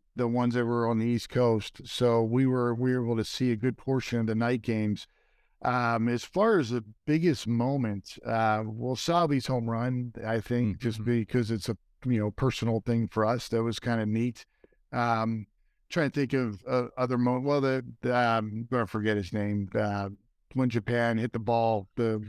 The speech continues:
Speaker 1: off the left center field wall to come back in that game. That was a tremendous game. That was, that
Speaker 2: Yep.
Speaker 1: just seemed like a tremendous atmosphere, but, um,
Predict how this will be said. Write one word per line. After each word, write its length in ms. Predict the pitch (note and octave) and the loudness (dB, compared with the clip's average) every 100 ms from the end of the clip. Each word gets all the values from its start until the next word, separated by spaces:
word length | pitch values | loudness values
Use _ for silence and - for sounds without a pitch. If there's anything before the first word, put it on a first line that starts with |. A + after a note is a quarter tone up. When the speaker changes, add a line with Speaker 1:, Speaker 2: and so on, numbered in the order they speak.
| A2 - | -12 -2
Speaker 1:
off 220 | A#2+ A2+ | -2 0
the 80 | A#2+ | -2
left 240 | B2 G#2+ | -2 -2
center 240 | C3 A#2+ | -2 0
field 260 | A2+ B2 A2+ | 2 2 2
wall 340 | G#2+ A2+ A2 | 2 2 2
to 80 | A2 | 0
come 240 | - A#2 A2 | -2 -2 2
back 340 | A2 A2 G#2+ | 2 2 0
in 60 | G#2+ | -2
that 180 | A2 G#2 | -2 -2
game. 420 | A2+ G#2+ A2 G#2 _ _ _ _ | 0 2 0 -2 _ _ _ _
That 100 | A#2+ | 0
was 160 | B2 A2 | 2 0
a 60 | |
tremendous 520 | A2+ A#2 A2+ A2+ G#2+ - | -2 0 2 2 -2 -2
game. 380 | A2 G#2+ G#2 | -2 0 2
That 80 | A2 | 2
was, 160 | A#2 G#2 | 2 2
that 160 | C3+ A#2+ | 2 2
Speaker 2:
Yep. 60 | |
Speaker 1:
just 220 | G2 - - | 0 -2 -2
seemed 380 | B2+ A#2+ A#2 G2+ _ _ _ _ - | -2 -2 -6 -12 _ _ _ _ -2
like 140 | B2 | 0
a 40 | A2+ | 0
tremendous 560 | - B2 A#2+ A#2 G#2+ | 0 0 2 2 0
atmosphere, 800 | A#2 A2 G#2 A2 - A#2 A2 A2 | 2 2 2 -4 -2 -2 0 0
but, 320 | G2 G#2+ F#2+ | 0 -4 -2
um, 340 | G#2+ G#2 G2+ | 0 2 0